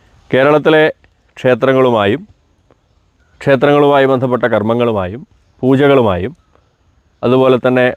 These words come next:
നമ്മുടെ ജീവിതവുമായി ബന്ധപ്പെട്ട നിരവധി ആചാരാനുഷ്ഠാനങ്ങളുമായി ബന്ധപ്പെട്ട ഒരുപാട് അറിവുകൾ പങ്കുവയ്ക്കുന്ന YouTube ചാനലായ പ്രവീൺ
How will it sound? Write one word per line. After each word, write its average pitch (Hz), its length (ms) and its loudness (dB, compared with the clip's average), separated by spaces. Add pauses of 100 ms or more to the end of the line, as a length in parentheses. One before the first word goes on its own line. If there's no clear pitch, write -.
(420)
നമ്മുടെ 135 300 2
ജീവിതവുമായി 135 560 2
ബന്ധപ്പെട്ട 120 380 -4 (160)
നിരവധി 120 360 -2 (160)
ആചാരാനുഷ്ഠാനങ്ങളുമായി 113 1200 0
ബന്ധപ്പെട്ട 98 400 -6 (960)
ഒരുപാട് 156 360 2 (100)
അറിവുകൾ 135 440 -2
പങ്കുവയ്ക്കുന്ന 113 540 -6 (1600)
YouTube 143 360 2
ചാനലായ 113 500 0 (720)
പ്രവീൺ 139 280 2